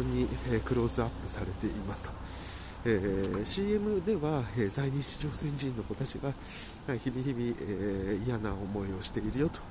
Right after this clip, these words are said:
いう描写なんですけれども、えー、で、実際には、えー、まあ、ちょっとそこ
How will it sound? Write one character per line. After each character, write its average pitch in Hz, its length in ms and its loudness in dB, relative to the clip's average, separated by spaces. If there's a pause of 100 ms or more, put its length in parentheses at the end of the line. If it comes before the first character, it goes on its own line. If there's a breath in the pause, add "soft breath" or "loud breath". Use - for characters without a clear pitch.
(320)
い 107 100 2
う 98 120 0
描 107 160 2
写 - 160 0
な 120 300 -2
ん 101 120 -2
で 95 60 -4
す - 100 -2
け - 60 -2
れ 104 40 -2
ど 131 140 -4
も、 190 180 0 (800 loud breath)
え 101 880 0
ー、 175 40 4
で、 170 160 4
実 143 280 0
際 170 80 2
に 175 200 0
は、 151 200 4
え 110 640 -2
ー、 - 20 2
ま 139 80 2
あ、 - 20 -2
ち 143 100 2
ょ 135 40 4
っ - 20 0
と 107 100 0
そ 98 120 -2
こ 117 120 -2